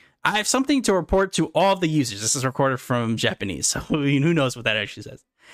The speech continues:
"I, Toshimichi Mori, have left Arc System Works, the company I worked at for many years. I first joined Arc System Works as working on Guilty Gear X as an employee of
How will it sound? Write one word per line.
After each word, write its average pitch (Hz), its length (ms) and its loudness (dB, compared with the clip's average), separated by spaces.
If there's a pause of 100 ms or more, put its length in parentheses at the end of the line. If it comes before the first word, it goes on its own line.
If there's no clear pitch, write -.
(220)
"I, 165 580 2
Toshimichi 135 840 0
Mori, 117 340 0
have 147 160 -2
left 180 260 0
Arc 156 200 0
System 151 260 0
Works, - 380 -4
the 127 80 -4
company 143 340 0
I 131 120 2
worked 131 200 -2
at 131 160 0
for 127 100 -2
many 208 240 2
years. - 440 -2
I 139 80 2
first 190 240 0
joined 175 240 2
Arc 156 100 0
System 156 300 0
Works 151 240 0
as 127 200 -2
working 147 280 2
on 131 100 0
Guilty 180 240 -2
Gear 196 160 2
X - 380 -2 (360)
as 143 120 2
an 139 80 2
employee 165 440 2
of 123 280 -4